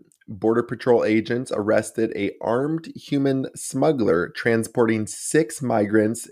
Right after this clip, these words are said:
near Sasebo, Arizona. Shortly before the new year began, in addition, agents apprehended more than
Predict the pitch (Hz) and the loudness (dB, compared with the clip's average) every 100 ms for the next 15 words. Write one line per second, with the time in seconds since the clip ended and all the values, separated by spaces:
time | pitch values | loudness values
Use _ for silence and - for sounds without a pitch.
0 | - 107 110 107 101 _ _ - - 101 | -12 -2 2 2 0 _ _ -8 -6 -6
1 | - 131 139 110 98 113 123 _ - 104 | -2 0 4 4 6 4 -2 _ -6 0
2 | 107 101 120 127 - - _ _ _ _ | 0 2 0 -2 -6 -10 _ _ _ _
3 | - 127 127 139 127 - 127 123 123 120 | 0 2 2 2 -2 2 2 4 2 2
4 | 123 123 117 117 98 110 113 143 160 _ | 4 4 2 0 -2 0 0 -2 -4 _
5 | _ - 110 107 104 135 180 180 - 104 | _ -4 -2 0 0 2 2 2 2 4
6 | 110 147 - _ 104 120 113 135 135 139 | 2 -2 -8 _ -2 -2 0 0 -2 -4
7 | - 107 - 117 117 117 110 110 107 110 | -8 -8 -2 -2 0 2 2 2 2 4
8 | 110 110 110 | 4 6 2